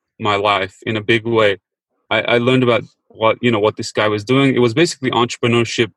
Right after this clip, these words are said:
one point oh. And just, he, some of these tactics were pretty shady, but, like, it kinda got me into the idea that, okay, I can actually do this.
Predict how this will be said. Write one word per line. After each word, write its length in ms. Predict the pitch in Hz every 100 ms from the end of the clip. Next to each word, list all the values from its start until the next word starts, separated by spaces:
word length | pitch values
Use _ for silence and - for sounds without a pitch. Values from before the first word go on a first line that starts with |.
| _ _ _
one 280 | 107 110 117
point 260 | - 113 113
oh. 240 | 104 92 _ _ _ _
And 400 | 101 101 95 95 -
just, 200 | 120 -
he, 140 | 127 143
some 180 | - 180
of 80 |
these 460 | 160 160 - - - -
tactics 380 | 151 143 147 -
were 80 |
pretty 200 | 135 147
shady, 540 | 139 - 143 147 151 147
but, 260 | 123 123
like, 380 | 117 123 120 - _ _ _ _
it 100 | 127
kinda 240 | - 151 143
got 200 | 131 131
me 100 | 135
into 160 | 123 127
the 80 |
idea 240 | 113 113 117
that, 140 | 110
okay, 380 | 127 113 120 113
I 140 | 110 110
can 180 | 120
actually 380 | 120 117 - 123
do 260 | 107 123 139
this. 360 | 113 110 -